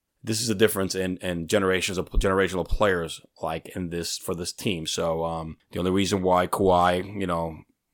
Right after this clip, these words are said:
just followed along before is 'cause Duncan was there. And you had that leader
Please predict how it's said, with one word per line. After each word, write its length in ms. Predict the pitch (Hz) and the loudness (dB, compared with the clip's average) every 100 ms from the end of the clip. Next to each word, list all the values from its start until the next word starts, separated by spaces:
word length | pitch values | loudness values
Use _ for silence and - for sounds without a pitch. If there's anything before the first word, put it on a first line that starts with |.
| _ - | _ -8
just 180 | 113 87 | -6 -2
followed 320 | - 90 90 | 4 4 6
along 220 | 87 90 101 | 4 4 2
before 300 | 120 147 185 | 0 0 -2
is 80 | |
'cause 180 | - 175 | -2 -4
Duncan 420 | - 123 107 107 | -2 0 0 0
was 140 | 104 101 | -4 -4
there. 240 | 85 110 - _ _ _ _ - | -4 -6 -12 _ _ _ _ -6
And 140 | 92 | -4
you 60 | 87 | 0
had 240 | 92 85 | 0 0
that 180 | 87 85 | -2 -4
leader 400 | 90 82 78 | -2 -2 -4